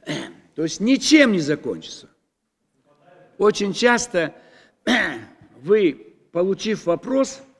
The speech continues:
начинаете искать ответ. Ответ в том, что его нету, ответа. <clears throat> Поэтому вы должны сперва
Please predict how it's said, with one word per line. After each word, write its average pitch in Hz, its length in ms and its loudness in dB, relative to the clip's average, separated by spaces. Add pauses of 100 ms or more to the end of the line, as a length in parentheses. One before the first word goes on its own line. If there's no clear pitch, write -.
(380)
начинаете 190 600 -2
искать 180 360 -2
ответ. 135 420 -6 (760)
Ответ 156 400 -2
в - 60 -14
том, 214 180 0
что 196 160 0
его 196 160 4
нету, 208 320 -2
ответа. 113 380 -10 (260)
<clears throat> - 60 -14 (840)
Поэтому 156 240 -4
вы 190 60 2
должны 196 220 0
сперва 196 540 0